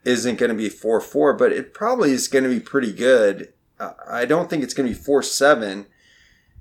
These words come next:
You know, our, our history, our study of these recruiting numbers would indicate that the forty is one of the most, uh, easily improved numbers. And that explosive vertical would indicate that he'd be an athlete who'd be able to improve his forty time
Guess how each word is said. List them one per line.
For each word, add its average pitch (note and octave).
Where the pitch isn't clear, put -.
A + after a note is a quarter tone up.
You C3
know, B2
our, B2+
our C#3+
history, C#3+
our C3
study B2
of G#2
these G#2
recruiting C3
numbers G#2+
would A2+
indicate A2
that G#2+
the G#2
forty A#2
is G#2
one A#2
of A2
the G#2+
most, A#2
uh, G2
easily A#2+
improved G#2+
numbers. G#2
And A#2+
that B2+
explosive C3
vertical G#2+
would A#2+
indicate A2+
that G2
he'd A2
be A2+
an G#2+
athlete G#2+
who'd G#2
be G#2
able G#2
to A2
improve A#2
his G#2+
forty A2
time F#2